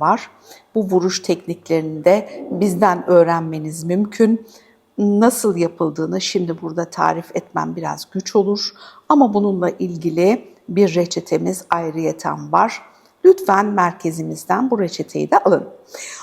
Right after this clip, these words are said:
Olumlama sihirli bir çözüm değil. Tabii ki değil. Ama zihne yeni bir yön vermenin en basit ama en güçlü yollarından biridir ve uygulamanız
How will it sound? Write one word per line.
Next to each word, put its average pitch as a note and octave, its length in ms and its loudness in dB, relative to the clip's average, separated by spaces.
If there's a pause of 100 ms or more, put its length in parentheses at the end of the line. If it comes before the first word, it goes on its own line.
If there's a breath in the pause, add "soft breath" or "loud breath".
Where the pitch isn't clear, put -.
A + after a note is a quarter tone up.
(220 loud breath)
Olumlama G#4 680 8
sihirli C#4+ 580 4
bir D4 80 4
çözüm D#4 480 0
değil. A4 360 6 (800)
Tabii D3 360 0
ki D3 180 -6
değil. F3 380 0 (500 soft breath)
Ama F4+ 200 4
zihne C4 380 4
yeni A3 380 2
bir G3+ 100 -4
yön G#3+ 400 6
vermenin F3 720 0
en B3 280 2
basit F#3 480 0
ama F3 280 -2 (180)
en A#3+ 320 2
güçlü F3 360 -2
yollarından D#3+ 920 0
biridir D#3+ 640 0 (600 soft breath)
ve F#3+ 300 6
uygulamanız D#3+ 920 -2